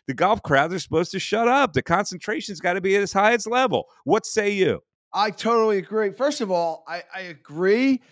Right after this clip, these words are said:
Speaker 2: And this is why I hate tennis all at the same time. Because I,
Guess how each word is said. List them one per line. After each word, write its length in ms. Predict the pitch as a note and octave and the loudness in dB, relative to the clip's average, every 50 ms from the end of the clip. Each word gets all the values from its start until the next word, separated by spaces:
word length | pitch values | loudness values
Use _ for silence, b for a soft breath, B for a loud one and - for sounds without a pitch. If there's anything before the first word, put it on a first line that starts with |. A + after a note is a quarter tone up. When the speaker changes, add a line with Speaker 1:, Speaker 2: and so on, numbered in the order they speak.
| b b b b b _ - | b b b b b _ -4
Speaker 2:
And 320 | G3+ G#3+ A3 A3 G#3 F#3 | -2 0 0 0 -2 -4
this 200 | F#3+ F#3+ - - | -6 -6 -8 -8
is 120 | F#3 D3+ D#3+ | -10 -6 -2
why 200 | F3+ F3 F3 E3+ | 0 0 0 0
I 40 | |
hate 220 | D#3+ D#3+ D#3+ D3+ D3+ | -2 -4 -6 -6 -6
tennis 400 | - D#3 C#3 B2+ A2+ - - - - | -6 -6 -6 -6 -6 -10 -14 -8 -4
all 180 | C#3+ D3+ D3 | -2 -2 -2
at 60 | C#3 | -2
the 60 | - C3 | -6 -10
same 300 | - - C#3+ C3+ B2+ A2+ | -8 -6 -4 -4 -4 -6
time. 340 | - C3 A2+ G2+ F2 E2 _ _ _ _ _ _ _ _ _ _ | -8 -10 -12 -12 -12 -16 _ _ _ _ _ _ _ _ _ _
Because 240 | C#3 _ - D#3 D3+ | -20 _ -18 -12 -8
I, 220 | E3 F3+ F#3 F3+ | -8 -8 -8 -8